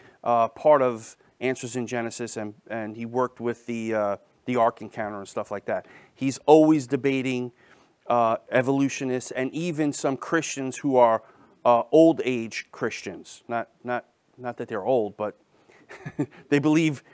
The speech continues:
in an old, an old creation. So he, you can find all of his stuff online. He's got a bunch of books. Logic and Faith is a, a little five dollar book that you can get online. It has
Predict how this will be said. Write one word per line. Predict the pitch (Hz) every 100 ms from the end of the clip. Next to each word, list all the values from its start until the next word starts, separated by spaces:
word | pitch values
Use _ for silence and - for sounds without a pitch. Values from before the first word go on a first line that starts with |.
| -
in | 147
an | 156
old, | 147 151 139 120 - -
an | 131
old | 131 123
creation. | - 127 139 135 95 - _ _ _ _
So | 156 143 - _ _
he, | 131 151 120
you | 147
can | 143
find | - 170 165
all | 165 170
of | 151
his | 151
stuff | - 160 -
online. | 147 143 143 147 139 _ _
He's | - 165
got | 165 147
a |
bunch | 120 165 165
of | 160
books. | 143 151 - _ _
Logic | 123 160 196 214 240
and | 233
Faith | - 240 180 165 - _ _ _ _ _ -
is | 143
a, | 139 -
a | 151
little | 147 180 180
five | 151 - 170 180 175
dollar | 180 175 165
book | 147 165 -
that | 151
you | 147
can | - 139
get | 147
online. | 156 156 143 123 123 - - _
It | - 135
has | 135 127